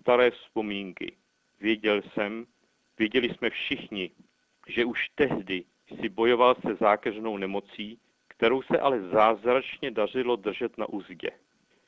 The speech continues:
Tak jako jsme všichni znali tvůj životní příběh, tvou nestandardní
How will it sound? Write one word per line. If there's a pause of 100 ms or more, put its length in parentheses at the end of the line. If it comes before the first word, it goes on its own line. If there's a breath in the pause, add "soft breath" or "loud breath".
(260)
Tak
jako
jsme
všichni
znali
tvůj
životní
příběh, (280)
tvou
nestandardní